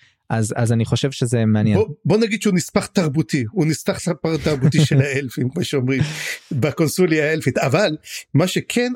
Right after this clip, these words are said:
Speaker 2: אני חשבתי, אתה יודע, שהם דברו, שהם התחילו לחפור ואת כל הדבר הזה ולמית'ריל, ובגלל התאווה של המית'ריל, הם יאירו את הבעל רוג.
Speaker 1: כן, כן, אני ידעתי זה, לשם זה הולך. אה, אני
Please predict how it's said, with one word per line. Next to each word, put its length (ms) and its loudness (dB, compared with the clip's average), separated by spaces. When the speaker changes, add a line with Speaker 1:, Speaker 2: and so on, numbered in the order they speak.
Speaker 2:
אני 180 4
חשבתי, 460 -2
אתה 100 0
יודע, 160 2
שהם 220 0
דברו, 300 2
שהם 240 0
התחילו 300 2
לחפור 560 0
ואת 140 -2
כל 180 2
הדבר 320 0
הזה 220 2
ולמית'ריל, 600 2
ובגלל 460 2
התאווה 300 2
של 180 0
המית'ריל, 520 0
הם 160 0
יאירו 300 2
את 100 -2
הבעל 280 0
רוג. 300 -2
Speaker 1:
כן, 180 2
כן, 260 0
אני 160 4
ידעתי 360 2
זה, 140 4
לשם 260 0
זה 120 2
הולך. 480 -2
אה, 180 2
אני 240 4